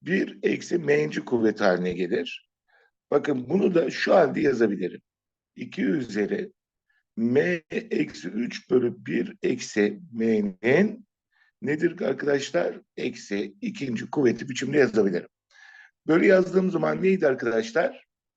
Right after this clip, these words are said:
Üstün üstü. Bakın sol tarafta ifade değil. A üzeri X'in B'inci kuvveti neye eşit olacaktır? A üzeri X çarpı B'ye eşit olacaktır. Dolayısıyla burada da üstün üstü olduğuna göre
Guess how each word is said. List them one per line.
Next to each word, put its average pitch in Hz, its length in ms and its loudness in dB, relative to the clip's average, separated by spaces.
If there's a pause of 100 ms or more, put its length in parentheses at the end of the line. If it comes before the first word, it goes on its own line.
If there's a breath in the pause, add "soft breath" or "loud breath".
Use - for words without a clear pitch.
(160)
Üstün 185 380 -6
üstü. - 560 -4 (200)
Bakın - 200 -14
sol 131 300 -4
tarafta 117 340 2
ifade 104 460 -2
değil. 101 300 -8 (580 soft breath)
A 175 280 0
üzeri 135 360 0
X'in - 880 -2
B'inci 113 680 0
kuvveti 107 380 -4
neye 143 160 2
eşit 185 220 -4
olacaktır? 170 760 0 (520 soft breath)
A 156 280 -2
üzeri 143 320 -4
X 151 460 -4
çarpı - 580 0
B'ye 123 300 6
eşit - 240 -4
olacaktır. 90 760 -4 (540 loud breath)
Dolayısıyla 175 640 4
burada 165 260 0
da - 260 -4
üstün - 360 -6
üstü 160 260 -6
olduğuna 147 540 -2
göre 233 400 -2